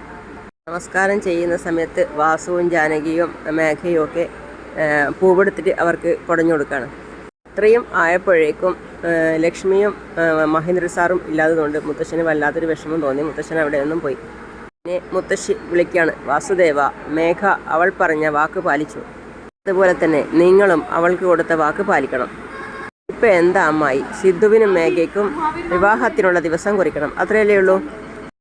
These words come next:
"ആ, ഇപ്പൊ തന്നെ കുറിച്ചേക്കാം." വാസു പറയാണ്, "പൂജാരി, ആരതിയുടെയും ആകാശിൻ്റെയും വിവാഹം കഴിഞ്ഞാൽ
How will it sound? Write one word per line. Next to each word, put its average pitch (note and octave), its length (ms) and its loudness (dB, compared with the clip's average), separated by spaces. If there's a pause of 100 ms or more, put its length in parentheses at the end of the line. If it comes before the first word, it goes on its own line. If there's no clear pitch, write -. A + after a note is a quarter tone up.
"ആ, D4 340 -2
ഇപ്പൊ E4+ 320 2
തന്നെ B3 260 2
കുറിച്ചേക്കാം." G#3+ 640 2 (880)
വാസു F#3 260 2
പറയാണ്, D#3+ 440 2 (100)
"പൂജാരി, G3 480 4 (220)
ആരതിയുടെയും F#3 800 2
ആകാശിൻ്റെയും E3+ 760 2
വിവാഹം D3+ 460 0
കഴിഞ്ഞാൽ C#3 340 0